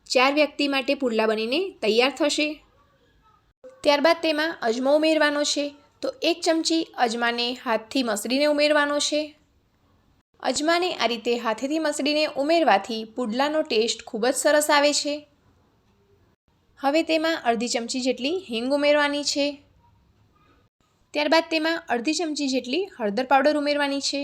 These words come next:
હળદર પાવડર ઉમેરવાથી પુડલાનો કલર ખૂબ જ સરસ આવશે. ત્યારબાદ તેમાં એક ચમચી એટલે કે સ્વાદ અનુસાર મીઠું ઉમેરીશું અને આ બધી જ સામગ્રીને મિક્સ કરી લઈશું.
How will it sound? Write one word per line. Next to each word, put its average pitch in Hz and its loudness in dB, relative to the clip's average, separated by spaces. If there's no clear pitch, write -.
હળદર 262 2
પાવડર 330 2
ઉમેરવાથી 269 0
પુડલાનો 254 -2
કલર 214 0
ખૂબ 233 -8
જ 269 0
સરસ 294 0
આવશે. 285 0
ત્યારબાદ 294 2
તેમાં 311 -2
એક 269 -2
ચમચી 277 -2
એટલે 214 -4
કે 214 -2
સ્વાદ 254 0
અનુસાર 254 -2
મીઠું 220 -4
ઉમેરીશું 285 0
અને 226 -6
આ 226 -2
બધી 233 0
જ 349 0
સામગ્રીને 285 0
મિક્સ 220 -8
કરી 294 0
લઈશું. 294 -2